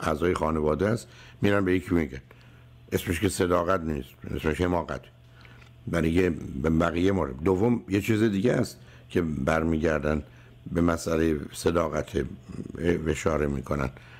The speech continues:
و اون اینه که آدمی است که یه کمی خشمگینه و بنابراین واکنش نشون می‌ده و پنهان نمی‌کنه. می‌گن خب صادقه، ولی خیلی از اوقات فقط خشمگینه. مثل آدمایی که می‌گن من رکم،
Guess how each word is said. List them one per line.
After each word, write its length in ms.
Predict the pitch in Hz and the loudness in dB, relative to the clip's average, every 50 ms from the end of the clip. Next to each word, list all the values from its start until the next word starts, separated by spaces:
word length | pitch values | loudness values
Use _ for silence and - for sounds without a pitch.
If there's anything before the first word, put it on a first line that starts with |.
| - - - - | -20 -16 -2 0
و 40 | 92 | 2
اون 180 | 92 104 117 | 2 2 2
اینه 160 | 113 110 110 101 | 2 2 2 2
که 280 | 95 110 110 107 101 - - - | 2 4 4 4 4 2 -2 -2
آدمی 420 | 80 85 85 80 87 92 104 110 | 0 0 2 2 2 2 2 2
است 180 | 107 104 - - | 0 0 -4 -4
که 120 | - 92 | -2 0
یه 180 | 90 85 90 90 | 2 2 2 0
کمی 300 | - - 92 98 98 95 | 0 0 0 0 0 0
خشمگینه 720 | - - 80 78 - - - - 101 120 131 123 120 131 131 - - - - - - - - - - - - | -2 -2 -2 -2 -4 -4 -2 0 2 4 4 4 2 0 -2 -8 -16 -20 -20 -20 -20 -20 -20 -20 -20 -12 -4
و 80 | - 85 | -2 0
بنابراین 460 | 82 90 90 90 87 87 90 98 98 | 2 2 2 2 2 2 2 2 2
واکنش 540 | 90 87 85 - 95 95 98 110 113 - 117 | 2 2 2 2 0 2 2 2 2 2 2
نشون 300 | 113 98 104 98 95 95 | 0 2 2 2 2 4
می‌ده 420 | 90 87 78 76 78 76 76 76 - - - - - - - - - | 4 2 2 2 2 2 0 -2 -6 -14 -20 -20 -20 -20 -18 -6 -2
و 100 | 80 78 | -2 -2
پنهان 480 | 65 - 92 87 82 85 87 101 113 | 0 2 0 0 2 0 0 2 4
نمی‌کنه. 680 | 117 127 131 123 110 - - 85 87 82 80 80 80 73 73 - - - | 4 4 4 4 4 2 2 0 2 2 0 0 0 -2 -4 -6 -8 -6
می‌گن 420 | 78 73 76 73 71 78 80 78 67 | -2 0 0 2 2 2 0 0 -2
خب 240 | - - 69 67 65 - - - | -2 -2 -2 -2 -2 -6 -14 -16
صادقه، 580 | - - 80 80 82 82 107 101 92 76 67 - - - - - - - - - - - - - - | -4 -2 0 0 2 0 0 0 0 -2 -2 -4 -8 -18 -20 -20 -20 -20 -20 -20 -20 -20 -14 -4 0
ولی 300 | 73 73 78 80 76 71 - - | 0 2 2 2 0 -2 -4 -2
خیلی 220 | - 95 92 90 | 0 0 2 2
از 80 | 85 78 | 0 0
اوقات 200 | 73 76 82 78 | 0 -2 0 0
فقط 180 | 76 76 78 | 0 0 -2
خشمگینه. 600 | - - 73 69 - - - 104 110 113 92 73 82 | -2 -2 -2 -4 -4 -4 -2 0 0 0 0 -2 -2
مثل 200 | 87 78 76 85 | -2 0 0 0
آدمایی 320 | 78 80 78 80 87 82 71 | 0 2 2 2 0 0 0
که 60 | 80 | 0
می‌گن 180 | 78 73 78 | 0 0 2
من 180 | 80 80 82 80 76 | 2 2 2 2 2
رکم، 360 | 78 85 82 - - - - | 2 0 0 -2 -8 -16 -18